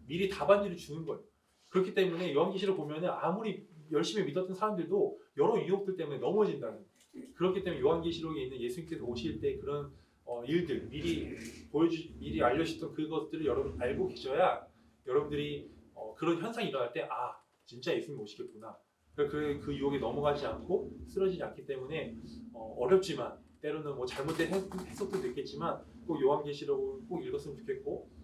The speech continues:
또 여러분들이, 어, 재림에 대해서 좀 기대하는 마음으로 나갔으면 좋겠어요. 선포했으면 좋겠어요. 예수님이 이 땅에 오실 거라는 것을, 그리고 예수님께서 이 땅에 오실 것을 기대하는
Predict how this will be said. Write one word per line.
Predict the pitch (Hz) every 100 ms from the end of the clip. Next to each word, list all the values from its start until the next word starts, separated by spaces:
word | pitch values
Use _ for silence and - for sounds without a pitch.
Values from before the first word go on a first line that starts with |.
| - 143
또 | 127
여러분들이, | 139 139 135 127 131 - - -
어, | 117
재림에 | 123 139 165 180 160
대해서 | 127 120 - -
좀 | -
기대하는 | - 156 196 190 135
마음으로 | 120 117 104
나갔으면 | 110 117 - -
좋겠어요. | - - _ _ _ _ _
선포했으면 | 214 220 233 214 185
좋겠어요. | - 135 - - _ -
예수님이 | 123 147 143 135
이 |
땅에 | 151 135
오실 | 123 -
거라는 | 143 135 123 117
것을, | 110 - _ _ _ _
그리고 | 127
예수님께서 | 127 147 147 139
이 | 131
땅에 | 139 147
오실 | 131 131 143
것을 | 139 135
기대하는 | - 151 170 143 139 143